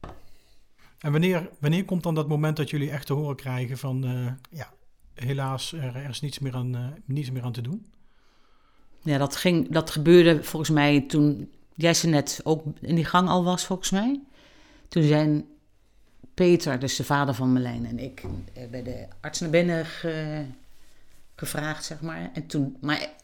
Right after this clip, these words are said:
Speaker 2: ik had zoiets, de hele tijd al zoiets van: "Merlijn is er niet meer."
Speaker 1: Waarom? Waarom, eh, waarom kun je dat eens uitleggen?
Speaker 2: Nou, wij waren bij het reanimeren nog in het ziekenhuis aanwezig, gewoon in die behandelkamer. Dus je ziet gewoon dat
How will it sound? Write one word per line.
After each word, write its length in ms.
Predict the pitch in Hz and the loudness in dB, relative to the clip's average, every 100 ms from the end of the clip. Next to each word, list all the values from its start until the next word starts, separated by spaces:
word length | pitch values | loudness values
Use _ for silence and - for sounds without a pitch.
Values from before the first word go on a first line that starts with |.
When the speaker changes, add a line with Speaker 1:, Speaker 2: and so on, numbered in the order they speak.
| _ _ - | _ _ -6
Speaker 2:
ik 140 | 170 | -2
had 180 | 175 - | -2 0
zoiets, 280 | - 170 170 | 0 0 0
de 80 | 160 | 4
hele 140 | 165 160 | 4 4
tijd 180 | 196 | 2
al 100 | 214 | 0
zoiets 260 | 175 170 160 | 0 0 0
van: 140 | 151 143 | 0 2
"Merlijn 260 | 147 151 | 2 2
is 240 | 175 - 220 | 0 -2 -2
er 120 | 180 | -2
niet 180 | 151 127 | -2 0
meer." 380 | 123 110 98 95 _ _ _ _ _ | 0 0 -6 -10 _ _ _ _ _
Speaker 1:
Waarom? 380 | 135 123 160 254 | -4 -2 0 -2
Waarom, 220 | 156 143 143 | -2 -6 -6
eh, 180 | 165 131 | -6 -8
waarom 220 | 135 139 120 | -8 -10 -8
kun 120 | 143 | -10
je 60 | |
dat 100 | 135 | -10
eens 100 | - 143 | -10 -8
uitleggen? 280 | 151 156 _ _ - _ _ | -8 -10 _ _ -20 _ _
Speaker 2:
Nou, 140 | 170 170 | 0 4
wij 160 | 165 | 4
waren 320 | 165 165 156 156 | 6 4 4 4
bij 340 | 165 165 160 | 6 4 2
het 180 | 131 143 | -4 -4
reanimeren 680 | 139 156 151 147 147 139 143 | 2 4 6 6 4 4 2
nog 180 | 143 151 | 0 2
in 100 | 143 | 0
het 120 | 135 | 2
ziekenhuis 640 | 185 180 127 117 113 - | 0 0 -4 -4 -6 -6
aanwezig, 440 | 131 123 127 120 | -4 -2 -2 -2
gewoon 200 | 143 147 | 0 2
in 140 | 160 151 | 2 4
die 340 | 147 143 143 | 4 2 0
behandelkamer. 800 | 120 123 139 143 - 117 117 175 254 254 - - - | -2 0 0 -2 -4 -4 -2 -2 -4 -6 -12 -12 -10
Dus 160 | 135 | -6
je 60 | 127 | -2
ziet 260 | - 175 - | 2 0 0
gewoon 240 | 143 139 | 0 0
dat 200 | 139 | -2